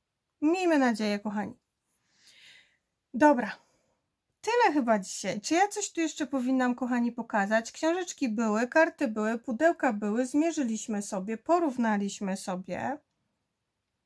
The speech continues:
Dajcie znać. No właśnie, dajcie znać. Daj znać koniecznie w komentarzu, co ty uważasz, jak ty tu czujesz, co ty myślisz,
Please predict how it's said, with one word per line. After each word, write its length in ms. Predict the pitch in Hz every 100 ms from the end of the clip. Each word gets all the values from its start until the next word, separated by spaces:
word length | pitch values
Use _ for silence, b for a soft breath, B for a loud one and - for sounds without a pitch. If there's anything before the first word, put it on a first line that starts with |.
| _ _ _ _ _
Dajcie 360 | 220 277 403 453
znać. 520 | 440 453 480 359 - -
No 120 | 269
właśnie, 480 | 311 494 508 - 240
dajcie 500 | 208 294 359 370 381
znać. 340 | 320 285 226 240
Daj 240 | 311 381
znać 300 | 349 339 320
koniecznie 500 | 294 254 240 - 269
w 60 | -
komentarzu, 560 | 370 339 254 220 226
co 180 | - 415
ty 140 | 392
uważasz, 500 | 302 269 262 262 - 320
jak 240 | 302 370
ty 120 | 339
tu 160 | - 247
czujesz, 520 | - 220 214 220 - b b b b b
co 180 | - 466
ty 160 | 453 339
myślisz, 680 | 240 226 - 233 240 -